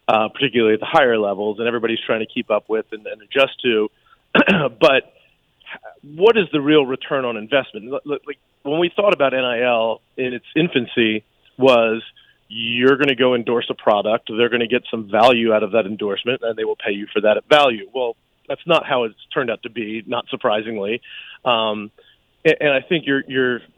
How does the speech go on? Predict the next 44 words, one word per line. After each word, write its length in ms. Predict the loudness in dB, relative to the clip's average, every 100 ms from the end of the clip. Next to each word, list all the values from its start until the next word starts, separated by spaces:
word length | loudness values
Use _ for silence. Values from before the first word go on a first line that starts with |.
| -20 -2
gonna 220 | 0 2
eventually 540 | 0 2 0 0 -2 -2
see 100 | -4
boosters 480 | -2 0 -2 -2 -4 0
say, 120 | 2
like, 240 | 2 0
"Well, 120 | -2
what 120 | -2 0
am 60 |
I 100 | 2
really 240 | 4 2 2
getting 280 | -2 -2 -8
out 100 | -16
of 80 | _
this? 160 | -20 -20 -10
Like, 140 | -6 0
what 160 | 6 6
is 160 | 4 2
the 240 | 0 0 _ _ _ 2
upside 560 | 2 4 2 2 0
to 100 | -10
my 260 | -4 -2 -2 -2
fifty 280 | -2 -2 -8
grand 400 | -4 -2 -2 -4
that 80 | -6
I 100 | -6
just 240 | -10 -10
gave 240 | -8 -8
you 160 | -8 -10
to 100 | -6
go 220 | -2 0
into 160 | 0 -2
your 160 | -4
collective?" 540 | -2 -2 -2 -2 -6 -18 _ _ _ _ -2
Um, 500 | 0 2 -2 -8 -16 _ -18 -18 _ -8
there's 200 | 2 2 6
lots 220 | 4 4
of 120 | -2
dangers 440 | 0 0 0 -2 -2
within 260 | -2 0
that 220 | 2 2
where 220 | 0 -4 -4
you, 240 | -8 -12 -18
you 280 | -16 -14